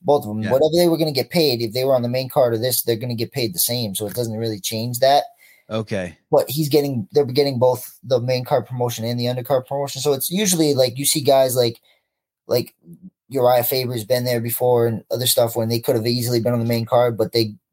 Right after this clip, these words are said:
Speaker 1: you get, you get in, get on the, you get on the undercard, um, and it's, and it's usually, like, it's a free fight, so more people will watch it. But
Speaker 2: Yeah.
Speaker 1: still, either way, like, he's been, he's been world champion. He should have been on the under,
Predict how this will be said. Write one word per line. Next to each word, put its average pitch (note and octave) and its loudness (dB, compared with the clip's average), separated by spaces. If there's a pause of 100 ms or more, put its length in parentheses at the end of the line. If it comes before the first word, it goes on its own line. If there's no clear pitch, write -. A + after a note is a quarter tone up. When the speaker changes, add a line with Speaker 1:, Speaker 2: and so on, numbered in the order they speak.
Speaker 1:
you B2 -10
get, C#3 2 (160)
you F#2+ -14
get C3 0
in, B2 -2 (400)
get C#3 2
on C3 2
the, A2+ 4 (120)
you A#2+ -10
get C#3 2
on C#3 2
the B2+ 0
undercard, C3 2 (160)
um, A2+ 0 (100)
and A#2 -4
it's, - -6 (640)
and B2+ -4
it's B2 -4
usually, B2+ -2
like, A2 0 (220)
it's G#2+ -2
a A#2 -10
free B2 -4
fight, A#2 2
so A#2+ -2
more A2+ -2
people A2+ -4
will G#2+ 0
watch G#2+ 2
it. D#3+ 0 (680)
But C3+ 0
Speaker 2:
Yeah. - 2
Speaker 1:
still, F#3 4
either F3+ 2
way, C#3+ 4
like, C3+ 2
he's F3 -4
been, F3 -2
he's D#3 -8
been D#3 0
world C#3 2
champion. C#3 -2
He C#3+ -4
should D3 0
have A#2 -4
been B2 2
on B2+ 0
the B2 2
under, A#2 2